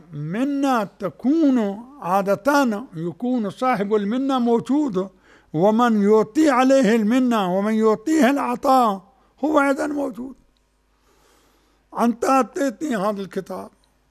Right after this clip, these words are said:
أنت موجود، أنا في خدمتكم، وهذا منة، إعطاء علي،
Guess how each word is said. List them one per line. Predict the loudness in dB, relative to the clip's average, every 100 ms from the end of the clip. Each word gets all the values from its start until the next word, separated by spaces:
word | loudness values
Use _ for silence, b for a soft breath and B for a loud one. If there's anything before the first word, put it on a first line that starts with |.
| -10
أنت | -8 -6 -6
موجود، | -4 -4 -4 -4 -4 -4
أنا | -4 -2 -4
في | -6 -6
خدمتكم، | -6 -8 -10 -12 -16 -20 -20 _ _
وهذا | -10 -8 -6 -6 -10 -14 -18 _ -18
منة، | -14 -14 -16 _ -14
إعطاء | -12 -10 -8 -8 -8
علي، | -8 -10